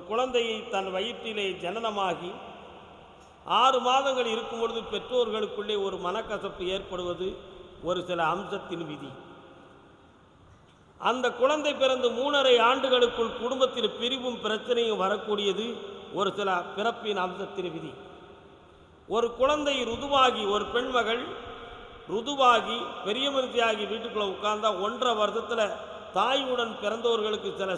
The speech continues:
சங்கல்பங்களில் குழப்பம் நடக்கும் என்பது ஒரு சில அம்சங்கள்.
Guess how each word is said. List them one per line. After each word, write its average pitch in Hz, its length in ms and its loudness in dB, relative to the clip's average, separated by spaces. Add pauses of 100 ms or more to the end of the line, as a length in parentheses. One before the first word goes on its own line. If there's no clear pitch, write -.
சங்கல்பங்களில் 202 800 -2
குழப்பம் 226 400 0
நடக்கும் 190 380 -2
என்பது 190 260 -8 (520)
ஒரு 202 100 -2 (100)
சில 190 100 -2 (100)
அம்சங்கள். 175 460 -6